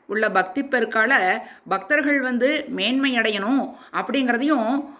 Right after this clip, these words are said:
எடுத்து சொல்லியிருக்கார். ராதை வந்து பிடிவாதமானவளாக இருக்கிறா. கண்ணன் தான் தன்னை வந்து பார்க்கணும் அப்படிங்கிறதுலயே அவ வந்து ஒரே குறிக்கோளாக இருக்கா.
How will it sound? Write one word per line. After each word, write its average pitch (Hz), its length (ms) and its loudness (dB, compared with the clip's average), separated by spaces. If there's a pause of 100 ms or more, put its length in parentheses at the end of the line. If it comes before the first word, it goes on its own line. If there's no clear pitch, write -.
(320)
எடுத்து 262 300 0
சொல்லியிருக்கார். 180 680 0 (640)
ராதை 349 460 2
வந்து 277 640 0
பிடிவாதமானவளாக 254 1000 0 (380)
இருக்கிறா. 196 400 0 (560)
கண்ணன் 269 420 2
தான் 330 240 0
தன்னை 247 220 0
வந்து 247 240 0
பார்க்கணும் 214 800 -2
அப்படிங்கிறதுலயே 226 680 0
அவ 277 140 0
வந்து 214 600 2
ஒரே 208 280 2
குறிக்கோளாக 208 580 0
இருக்கா. 185 400 -2